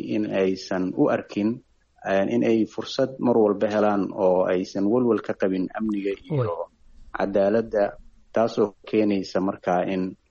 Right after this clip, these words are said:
Speaker 1: ay waxaan sii xoogeystaan. Laakiin waxaan kuu xaqiijinayaa maamulka gobolka Banaadir, ee, sida daraasaddu ay ogaatay, sidoo kaleeto booliisku dadaallo aad u badan,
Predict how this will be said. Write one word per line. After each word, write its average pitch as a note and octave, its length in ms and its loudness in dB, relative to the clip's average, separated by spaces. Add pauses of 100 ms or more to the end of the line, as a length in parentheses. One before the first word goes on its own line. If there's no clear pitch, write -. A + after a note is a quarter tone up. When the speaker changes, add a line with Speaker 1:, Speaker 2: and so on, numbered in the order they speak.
(160)
Speaker 1:
ay F#2+ 200 0
waxaan A2 320 0
sii A2 200 -2
xoogeystaan. G#2 560 0
Laakiin G#2+ 240 0
waxaan A#2+ 180 -4
kuu C3+ 140 2
xaqiijinayaa G2+ 920 -2
maamulka A#2+ 420 0
gobolka A2 340 -2
Banaadir, G#2+ 440 -4 (380)
ee, G2+ 180 0
sida A#2+ 220 2
daraasaddu G#2+ 640 0
ay G#2+ 100 4
ogaatay, F#2+ 460 2 (480)
sidoo C3 280 2
kaleeto G#2 360 0
booliisku G#2+ 680 0
dadaallo G#2+ 360 4
aad A2 320 0
u G#2+ 60 -4
badan, G2+ 340 0